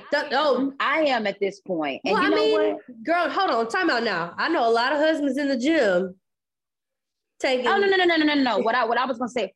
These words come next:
Speaker 2: what, what's the time that we're on right now? 'Cause I can't see from my, from my end. Can you?
Speaker 1: I have no idea. Y'all, we on Zoom
Speaker 2: Oh, well.
Speaker 1: today. <laughs>
Speaker 2: We're running
Speaker 1: We
Speaker 2: up
Speaker 1: haven't
Speaker 2: on
Speaker 1: figured
Speaker 2: time.
Speaker 1: it out. <laughs>
Speaker 2: So,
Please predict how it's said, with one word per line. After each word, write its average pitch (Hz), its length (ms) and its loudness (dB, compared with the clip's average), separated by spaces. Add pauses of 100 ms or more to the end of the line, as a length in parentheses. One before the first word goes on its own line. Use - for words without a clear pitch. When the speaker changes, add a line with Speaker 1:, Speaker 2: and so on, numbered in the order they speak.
(160)
Speaker 2:
what, 269 260 2
what's 370 140 0
the 294 80 -2
time 254 260 -2
that 214 100 0
we're 190 160 2
on 160 180 0
right 143 180 -2
now? 135 220 -6 (120)
'Cause 160 100 -4
I 196 120 0
can't 185 240 -2
see 185 180 0
from 165 160 -2
my, 156 320 0
from 156 80 -2
my 156 260 0
end. 139 380 -6
Can 185 140 2
you? 262 240 2 (1500)
Speaker 1:
I 294 100 -4
have 262 160 0
no 247 180 0
idea. 269 580 0
Y'all, 247 200 0
we 302 140 2
on 240 160 0
Zoom 226 140 0
Speaker 2:
Oh, 190 100 2
well. 156 260 2
Speaker 1:
today. - 180 -4 (440)
<laughs> 330 580 -2
Speaker 2:
We're 285 180 2
running 311 280 2
Speaker 1:
We 285 60 2
Speaker 2:
up 269 120 2
Speaker 1:
haven't 254 100 2
Speaker 2:
on 226 120 2
Speaker 1:
figured 226 120 2
Speaker 2:
time. 165 240 0
Speaker 1:
it 202 40 -4
out. 202 300 -2
<laughs> - 0 -
Speaker 2:
So, 254 380 0